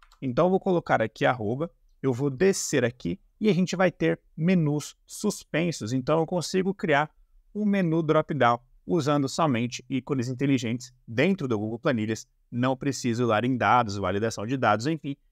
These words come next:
Quer fazer algo mais rápido, você consegue criar de uma forma muito mais simples usando essa opção,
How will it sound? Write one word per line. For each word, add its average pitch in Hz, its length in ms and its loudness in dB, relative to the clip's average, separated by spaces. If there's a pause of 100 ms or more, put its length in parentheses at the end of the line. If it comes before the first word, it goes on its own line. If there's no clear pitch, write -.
(220)
Quer 131 120 0
fazer 123 260 0
algo 104 200 2
mais 151 220 0
rápido, 123 360 2
você 131 280 -2
consegue 113 360 -2
criar 107 360 2 (640)
de 120 140 0
uma 123 180 4
forma 113 480 -2 (160)
muito 156 560 -2 (100)
mais 123 300 2
simples 101 580 -8
usando 104 580 -2
essa 98 340 -2
opção, - 440 -6